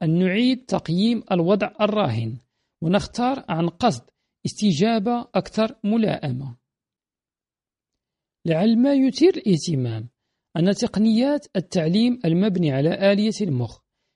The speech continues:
ابتداء من المرحلة التمهيدية وحتى الثانوية، قد استفاد ولا شك من مفاهيم علم الخلايا العصبية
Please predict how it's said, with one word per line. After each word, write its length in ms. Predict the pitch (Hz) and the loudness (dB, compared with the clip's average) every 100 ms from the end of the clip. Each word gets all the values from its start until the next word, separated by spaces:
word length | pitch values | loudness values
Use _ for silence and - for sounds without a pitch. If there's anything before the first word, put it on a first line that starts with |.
| _ | _
ابتداء 600 | 165 - 233 269 294 247 | -4 0 0 2 0 0
من 240 | 240 220 180 | 0 0 0
المرحلة 480 | 180 226 220 202 214 | 2 0 0 -4 -4
التمهيدية 840 | - 208 175 190 208 143 123 117 - _ _ | -4 -2 0 2 0 0 -4 -4 -12 _ _
وحتى 400 | - - 226 247 | -6 -2 -2 -2
الثانوية، 800 | 240 - 240 233 190 135 120 113 - _ _ _ - | -4 0 0 2 0 -2 -4 -4 -8 _ _ _ -2
قد 140 | 185 | 0
استفاد 600 | 214 - 247 - 285 240 | 0 0 -2 2 0 2
ولا 300 | 226 220 214 | 2 2 2
شك 380 | 175 240 - - | 0 -2 -4 -6
من 200 | 151 143 | -2 2
مفاهيم 640 | 156 156 202 180 214 233 - | 2 2 2 2 2 0 -2
علم 340 | 156 196 208 196 | 0 0 0 -4
الخلايا 520 | 180 156 180 196 180 | -4 0 2 2 2
العصبية 800 | 135 143 - 214 220 220 226 | 0 0 -2 -2 0 -2 -4